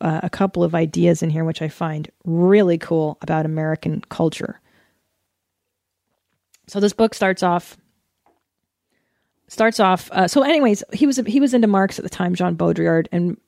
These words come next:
uh, Marx wrote a book about capitalism, f-, uh, the political economy of, shit, I don't even fucking remember. Basically, this is, uh, in, this is an extension or a critique of Marx,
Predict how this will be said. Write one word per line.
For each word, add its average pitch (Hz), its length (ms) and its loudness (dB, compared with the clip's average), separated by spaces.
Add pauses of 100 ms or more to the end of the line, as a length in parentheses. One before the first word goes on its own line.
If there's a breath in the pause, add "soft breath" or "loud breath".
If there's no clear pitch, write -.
uh, 185 240 0
Marx 196 480 -2
wrote 180 140 0
a 175 40 0
book 170 240 -2
about 170 320 -2
capitalism, 160 880 -6 (840 soft breath)
f-, - 220 -12
uh, 160 640 0
the 170 120 0
political 185 520 4
economy 175 800 -2
of, 160 340 -6
shit, - 300 -12
I - 80 -12
don't - 180 -12
even - 140 -16
fucking - 340 -14
remember. - 240 -12
Basically, 254 380 2
this 214 160 0
is, 185 140 -4 (120)
uh, 175 220 2 (260)
in, 175 260 0
this 190 200 0
is 185 60 -6
an 185 40 -2
extension 175 640 -2 (600 loud breath)
or 170 380 2
a 165 300 2
critique - 500 0
of 165 260 0 (120)
Marx, - 420 -8